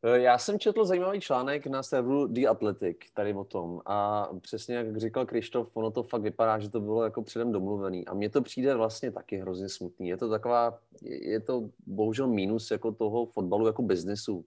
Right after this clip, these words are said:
prostě jako takovýho. Eh, oni mají, myslím, nějaký thajský majitele, nebo asi mají jiný očekávání.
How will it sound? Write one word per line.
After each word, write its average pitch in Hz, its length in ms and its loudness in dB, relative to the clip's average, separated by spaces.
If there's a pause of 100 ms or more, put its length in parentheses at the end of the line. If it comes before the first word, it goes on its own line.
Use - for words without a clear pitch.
prostě 95 600 0
jako 98 260 -2
takovýho. 98 580 -4 (480)
Eh, 95 380 2
oni 101 180 0
mají, 113 220 2
myslím, 104 380 -2
nějaký 107 300 0
thajský 107 480 -2
majitele, 101 520 2
nebo 95 420 -2
asi 95 300 -2
mají 104 160 4
jiný 104 200 6
očekávání. 104 880 4